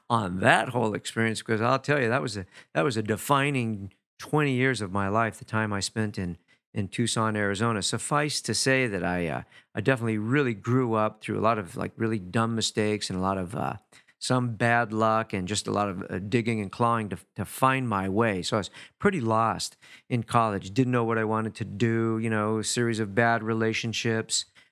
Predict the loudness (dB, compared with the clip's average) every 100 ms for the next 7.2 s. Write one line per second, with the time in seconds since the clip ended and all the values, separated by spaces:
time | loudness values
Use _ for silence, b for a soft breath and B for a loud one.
0 | _ 0 0 0 -2 -4 -6 -4 0 2
1 | 2 0 -4 -2 0 2 0 0 0 -2
2 | -4 0 2 2 2 0 -4 B B B
3 | B 0 2 2 0 0 0 0 2 0
4 | -2 -4 -6 -14 _ _ _ -8 -8 -2
5 | 0 0 0 -2 -2 -2 -2 0 0 -2
6 | 0 0 0 -2 -2 -2 -4 0 2 2
7 | 0 -4